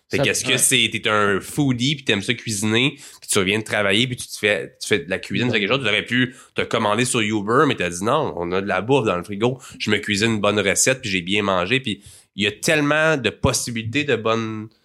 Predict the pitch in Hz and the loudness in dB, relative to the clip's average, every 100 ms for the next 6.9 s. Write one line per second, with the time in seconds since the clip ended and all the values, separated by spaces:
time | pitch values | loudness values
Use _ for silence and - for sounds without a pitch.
0 | _ _ - 87 - - 117 117 110 117 | _ _ 0 0 0 -4 -2 0 0 0
1 | 113 - 127 131 101 113 123 - 98 - | 0 0 2 2 2 2 0 -2 -4 0
2 | 143 120 104 95 95 - - - _ - | 2 2 2 0 -2 -6 -20 -20 _ -2
3 | 110 107 104 143 160 - 110 104 - 117 | 2 2 4 4 2 0 -4 -2 0 0
4 | 92 - 127 131 - 95 90 92 90 95 | 0 0 0 2 0 0 2 0 0 2
5 | 104 110 - 90 - 101 90 107 110 98 | 2 0 -2 -4 0 -2 0 2 2 2
6 | 87 90 85 - 98 98 113 110 | 2 0 0 0 2 2 0 -4